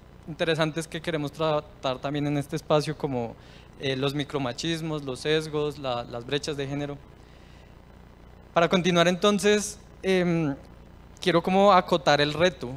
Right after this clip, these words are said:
el, el reto que, que debemos, em, sobrepasar, ¿cierto? Y es, somos conscientes de que hay una brecha de género.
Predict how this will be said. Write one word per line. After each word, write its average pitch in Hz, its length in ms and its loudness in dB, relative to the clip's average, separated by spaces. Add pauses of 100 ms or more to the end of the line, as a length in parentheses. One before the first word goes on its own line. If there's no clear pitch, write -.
el, 139 120 -14 (360)
el 139 80 -12
reto 156 320 -2
que, 185 360 -2
que 156 240 -4
debemos, 131 720 -6 (380)
em, 127 320 -14 (960)
sobrepasar, 147 640 2
¿cierto? 156 300 -4
Y 185 140 2
es, 151 260 2 (720)
somos 175 300 4
conscientes 190 480 4
de 202 100 2
que - 100 -2
hay 202 60 2
una 175 140 2
brecha 185 260 2
de 196 120 2
género. 175 420 -2